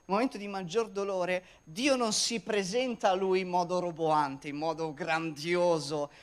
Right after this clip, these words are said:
non si presenta a lui parlandogli, eh, i-, con, con lampi, con tuoni.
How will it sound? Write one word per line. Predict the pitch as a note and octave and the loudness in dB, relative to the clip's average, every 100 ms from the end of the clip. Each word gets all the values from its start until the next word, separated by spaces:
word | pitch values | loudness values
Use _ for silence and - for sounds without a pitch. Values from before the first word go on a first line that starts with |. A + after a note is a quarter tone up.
| - | -8
non | G#3+ A3 | -4 -2
si | - | -4
presenta | A#3 A3+ A3 C4+ C4+ B3+ G#3+ | 0 0 2 0 -4 2 4
a | |
lui | G#3+ G#3+ G#3 G3+ - - - | 4 0 -6 -6 -8 -14 2
parlandogli, | G#3 G3 G#3 G#3+ G#3 G#3 G3 F#3 G3 G3 - - | 2 4 4 2 2 -4 -6 -4 -6 -6 -10 2
eh, | F3+ E3+ E3 D3 | 6 8 6 2
i-, | E3+ E3 | -6 -8
con, | G3+ F#3 | -8 -6
con | G3+ F#3+ F3+ | -6 -6 -2
lampi, | G#3 G#3+ G#3 - F3+ | 0 0 -2 -6 -8
con | F#3 F#3 F3+ | -6 -8 -12
tuoni. | - G3 A3 G#3+ G#3+ G#3 G3+ | -12 -2 4 4 2 -4 -14